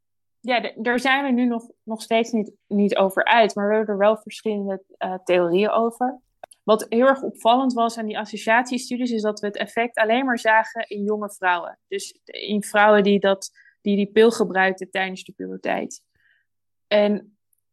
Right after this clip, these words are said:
het jammere is dat alle klinische studies tot nu toe zijn uitgevoerd in vrouwen, eh,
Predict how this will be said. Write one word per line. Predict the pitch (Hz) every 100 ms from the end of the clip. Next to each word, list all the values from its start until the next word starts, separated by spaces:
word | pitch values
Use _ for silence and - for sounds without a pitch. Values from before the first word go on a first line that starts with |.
| _ _ _
het | - 208
jammere | 269 294 220
is | - 208 240
dat | 226 214
alle | 214 214 214
klinische | - 247 285 254 214
studies | - 202 185 185 240 - -
tot | 202 202
nu | 190
toe | 185 196 233 294
zijn | - 214 202
uitgevoerd | 202 247 - - 220 226 -
in | 214 208
vrouwen, | - 190 190 202 226 - _
eh, | - 202 202